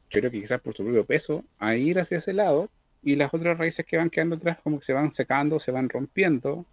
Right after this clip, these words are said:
y el árbol se empieza a firmar en esa nueva estructura de raíces que enterró, y después lo mismo, otra vez,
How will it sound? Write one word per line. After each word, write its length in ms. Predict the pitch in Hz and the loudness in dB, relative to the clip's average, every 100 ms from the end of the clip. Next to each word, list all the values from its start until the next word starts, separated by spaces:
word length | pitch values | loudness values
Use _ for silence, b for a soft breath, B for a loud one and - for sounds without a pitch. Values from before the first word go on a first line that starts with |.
| - | -6
y 80 | |
el 60 | 131 | 0
árbol 280 | 139 143 151 | 0 2 -2
se 160 | - | -6
empieza 260 | - 143 151 | -10 -6 -4
a 20 | |
firmar 480 | - 135 131 147 - _ - | -2 0 2 0 -2 _ -10
en 180 | 127 131 | -4 0
esa 240 | 151 - | 0 2
nueva 200 | 151 160 | 4 4
estructura 440 | 175 160 - 180 185 | 2 -4 -2 0 2
de 140 | 180 | 2
raíces 340 | 175 165 - - | 4 2 0 -4
que 380 | 160 165 170 175 | 0 0 0 -6
enterró, 540 | - - 123 147 151 151 | -10 0 2 4 0 -2
y 60 | - | -4
después 580 | 120 - 143 147 143 143 _ - | -6 0 4 4 2 -2 _ 0
lo 100 | 131 | 4
mismo, 360 | 135 98 90 _ - | 4 2 -8 _ -10
otra 240 | 139 131 | 0 2
vez, 300 | 139 127 - | 2 -2 -6